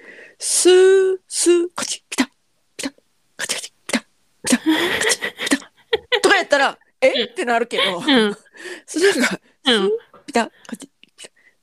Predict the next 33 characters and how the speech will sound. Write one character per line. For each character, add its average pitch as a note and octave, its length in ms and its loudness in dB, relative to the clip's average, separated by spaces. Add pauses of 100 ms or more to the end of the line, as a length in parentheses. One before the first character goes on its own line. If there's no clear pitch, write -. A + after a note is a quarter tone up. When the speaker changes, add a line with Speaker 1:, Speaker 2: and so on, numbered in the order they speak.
Speaker 1:
ス - 280 0
ー、 - 20 8 (300)
ピ - 60 -12
タ A3 80 -10
ッ、 - 40 -16 (180)
カ - 120 -14
チ、 - 200 -20
ピ - 60 -20
タ - 80 -10
ッ、 - 40 -20 (120)
み F#3 60 -6
た G#3 100 2
い G#3 60 -2
な。 G#3 240 -2 (240)
Speaker 2:
い D4 40 2
や F4+ 80 4
い E4+ 100 4
や、 D4+ 60 2
も C4 300 0
う A4 40 2
ち D#5 80 -4
ょ C#5+ 40 -2
っ - 20 -6
と F#4 60 2
な C#4+ 80 4
ん C#4 60 2
か、 G3 80 -6
カ D#4+ 120 0
チ E4+ 120 -2
ッ、 - 180 -18
ピ D4+ 80 0
タ F4+ 60 2
ッ、 - 40 0